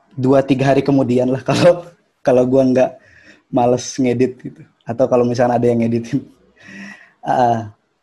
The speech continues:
masih di pandemi yang gua nggak tahu kapan mau selesai. Dan juga masih dalam, hmm,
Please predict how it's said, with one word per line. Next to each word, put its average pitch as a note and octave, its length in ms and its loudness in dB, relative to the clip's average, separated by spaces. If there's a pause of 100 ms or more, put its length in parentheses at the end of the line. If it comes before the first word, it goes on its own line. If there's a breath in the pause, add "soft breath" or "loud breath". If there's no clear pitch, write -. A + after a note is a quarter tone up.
(320)
masih C#3+ 540 2
di C#3 180 4
pandemi C#3+ 760 2 (360)
yang B2+ 460 0
gua C3+ 160 2
nggak B2+ 180 2
tahu C3 220 4
kapan B2 320 0 (260)
mau A#2+ 200 -4
selesai. D3 760 2 (800 soft breath)
Dan A#2 260 -4
juga A#2 420 0 (280)
masih A#2+ 600 -2
dalam, A#2 800 2 (1400)
hmm, C3 920 -2